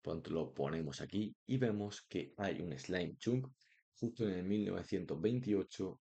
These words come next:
y dos mil trescientos veinticinco. Por lo tanto, entramos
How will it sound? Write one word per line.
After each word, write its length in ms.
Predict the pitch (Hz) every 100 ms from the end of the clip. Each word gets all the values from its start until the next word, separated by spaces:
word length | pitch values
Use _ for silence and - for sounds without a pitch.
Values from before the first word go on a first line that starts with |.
| _
y 200 | 120 135 131
dos 260 | 113 104
mil 240 | 98 104 104
trescientos 720 | 95 85 95 92 85 85 - _ -
veinticinco. 720 | 85 82 80 - - - - _ _ _ _ _ _
Por 140 | - 78
lo 60 |
tanto, 400 | 85 78 71 - -
entramos 880 | 85 73 67 80 80 69 - -